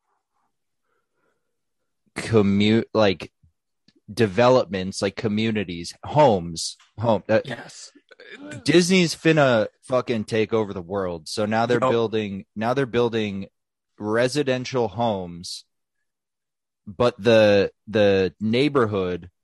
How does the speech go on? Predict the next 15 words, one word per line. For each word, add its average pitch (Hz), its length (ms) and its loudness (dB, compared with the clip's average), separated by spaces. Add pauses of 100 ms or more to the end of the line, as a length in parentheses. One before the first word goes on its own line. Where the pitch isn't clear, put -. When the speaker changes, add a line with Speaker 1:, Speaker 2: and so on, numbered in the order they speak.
(260)
Speaker 1:
is 98 640 -6 (680)
based 117 400 0
off 104 460 2 (180)
the 104 160 -4
park. 104 480 2
So, 113 260 0
like, 107 300 0
there's 117 240 0
gonna 117 240 -2
be 98 480 -6 (300)
ca-, - 160 -6 (160)
Disney 123 400 2
characters 113 680 2
and, 101 80 -6
like, 90 280 -6